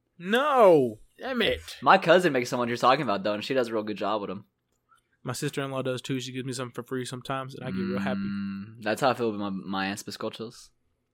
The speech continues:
Speaker 1: God damn, I'll fuck with some bizcochos. If he
Speaker 2: Dude.
Speaker 1: doesn't have those, at least.
Speaker 2: Yeah, but I, I mean, I, I hate, I hate to bring this up. I hate to play this card, but look at his wife, so they may not.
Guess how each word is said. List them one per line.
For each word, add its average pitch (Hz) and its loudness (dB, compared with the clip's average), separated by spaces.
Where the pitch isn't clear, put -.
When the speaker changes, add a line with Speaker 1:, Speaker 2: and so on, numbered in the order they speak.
Speaker 1:
God 110 -12
damn, 110 -6
I'll 98 -10
fuck 110 -8
with 113 -10
some 113 -4
bizcochos. 113 -8
If 156 0
he 147 4
Speaker 2:
Dude. 233 6
Speaker 1:
doesn't 277 2
have 170 2
those, 233 6
at 302 8
least. 381 4
Speaker 2:
Yeah, 131 6
but 131 2
I, 131 6
I 135 4
mean, 135 6
I, 131 8
I - 8
hate, 143 6
I 131 8
hate 147 8
to 147 0
bring 147 6
this 139 2
up. 160 10
I 123 6
hate 143 4
to - -12
play 151 6
this 131 6
card, 156 8
but 120 2
look 117 0
at 120 0
his 120 0
wife, 127 4
so - -2
they 95 -2
may 120 -2
not. 160 6